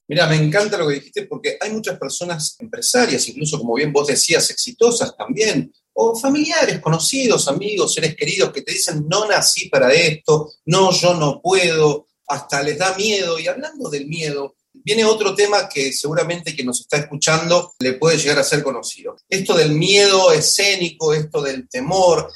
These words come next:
esto de pánico a la audiencia, a la gente que voy a tener ahí, como cuando algunos eran chicos y tenían,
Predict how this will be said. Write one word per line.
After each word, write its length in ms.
esto 400
de 580
pánico 500
a 60
la 100
audiencia, 720
a 60
la 120
gente 380
que 80
voy 140
a 120
tener 260
ahí, 280
como 220
cuando 240
algunos 260
eran 260
chicos 340
y 60
tenían, 440